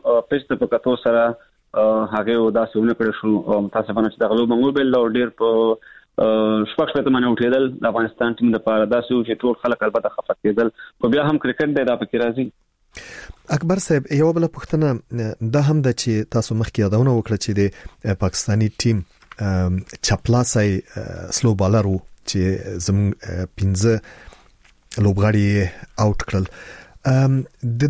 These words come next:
Speaker 2: دغسې وضعیت د کنټرول لپاره ملي لوبډله ځانګړي لوبغاړي نه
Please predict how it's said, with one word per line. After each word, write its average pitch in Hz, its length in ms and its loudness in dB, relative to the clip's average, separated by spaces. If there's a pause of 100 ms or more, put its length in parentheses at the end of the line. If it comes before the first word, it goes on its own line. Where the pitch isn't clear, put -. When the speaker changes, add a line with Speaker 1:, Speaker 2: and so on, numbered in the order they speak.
(120)
Speaker 2:
دغسې 185 380 0
وضعیت 123 280 2
د 113 260 -2
کنټرول 127 400 2
لپاره 98 280 0 (520)
ملي 123 240 4
لوبډله 120 380 2 (340)
ځانګړي 110 300 2 (100)
لوبغاړي 107 480 2
نه 147 60 2